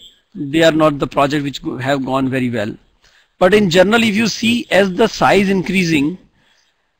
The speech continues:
the effort is, effort increases exponential. It is not straight. The line is not coming like this. The line is coming like this,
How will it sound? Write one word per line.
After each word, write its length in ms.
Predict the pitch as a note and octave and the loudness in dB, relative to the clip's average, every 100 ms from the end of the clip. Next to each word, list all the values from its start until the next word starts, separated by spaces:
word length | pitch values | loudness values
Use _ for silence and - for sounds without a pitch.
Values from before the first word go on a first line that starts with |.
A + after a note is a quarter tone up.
| _ - | _ -4
the 160 | C4+ | -2
effort 360 | - F3+ A3+ A3+ | 0 0 2 2
is, 180 | A3 G#3+ _ _ _ | 2 -2 _ _ _
effort 300 | E3 D#3+ A3 | -2 2 2
increases 440 | G3+ F#3 G#3 G3 G3 | 2 -2 -2 0 0
exponential. 840 | - - E3 C3+ A#2+ A2 F#2+ - | -2 -4 -4 -2 -4 -6 -10 -10
It 120 | D3+ | -6
is 200 | D#3+ C3+ | -6 -4
not 360 | C3+ D#3 F3 - - _ _ _ - | 0 2 0 -2 -20 _ _ _ -12
straight. 420 | - D#3 A2 - _ _ _ | -8 -4 -4 -6 _ _ _
The 140 | - B2+ | -8 -4
line 340 | C#3 E3 F#3 | 0 0 0
is 220 | F3 D#3 | -2 -2
not 240 | D#3 D#3+ - | 0 0 0
coming 260 | D3+ D3+ | 0 0
like 240 | C#3 A#2+ G#2+ | 0 -2 -4
this. 300 | G2 - - _ | -8 -10 -20 _
The 180 | C3 C3+ | -10 -6
line 320 | B2+ C3 D#3+ | -2 0 0
is 120 | E3 - | -2 -4
coming 320 | - C#3 C3 | -4 -2 -2
like 240 | B2+ F3 _ _ | -2 -4 _ _
this, 760 | B2 A2+ G2 - - - - | -14 -12 -12 -12 -10 -10 -12